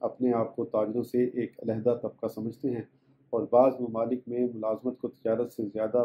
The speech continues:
बाइज़्ज़त पेशा ख्याल किया जाता है, हालांकि ये यकसर गलत है।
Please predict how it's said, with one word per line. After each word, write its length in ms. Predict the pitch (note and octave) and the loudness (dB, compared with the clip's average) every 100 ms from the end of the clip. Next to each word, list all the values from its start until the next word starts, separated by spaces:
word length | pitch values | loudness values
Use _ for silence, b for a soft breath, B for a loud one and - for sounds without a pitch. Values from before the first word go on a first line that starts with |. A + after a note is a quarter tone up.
| - | 2
बाइज़्ज़त 480 | G#2+ G#2+ A2+ B2+ B2 A2+ | -2 -2 -4 -6 -4 -6
पेशा 260 | G#2 B2+ | -2 -2
ख्याल 240 | - A#2+ A#2 | 0 0 0
किया 200 | - A#2 | 0 0
जाता 360 | A#2 - A#2+ | 0 0 -2
है, 80 | B2+ - _ _ _ - | -2 -6 _ _ _ -8
हालांकि 400 | A2+ C3+ C#3 D3 | 0 2 2 2
ये 400 | D3 - A#2 A2 | 2 0 -4 -4
यकसर 340 | A#2 - B2+ G#2+ | -4 -2 -4 -2
गलत 260 | A#2+ F#3 B2 | -2 -2 -2
है। 160 | B2+ | -2